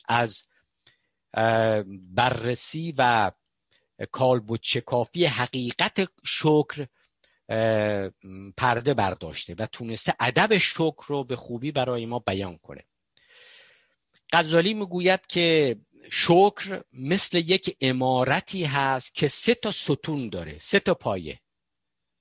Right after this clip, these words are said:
هر سه رکن و هر سه پایه باید در کنار هم قرار داشته باشند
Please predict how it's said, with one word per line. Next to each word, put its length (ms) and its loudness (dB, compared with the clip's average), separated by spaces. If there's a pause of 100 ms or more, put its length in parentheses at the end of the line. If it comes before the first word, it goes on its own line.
(1300)
هر 460 2
سه 400 -2
رکن 640 4 (540)
و 120 6
هر 360 2
سه 240 2
پایه 500 2
باید 560 4
در 200 2
کنار 480 -2
هم 300 0
قرار 540 4
داشته 480 0
باشند 640 -4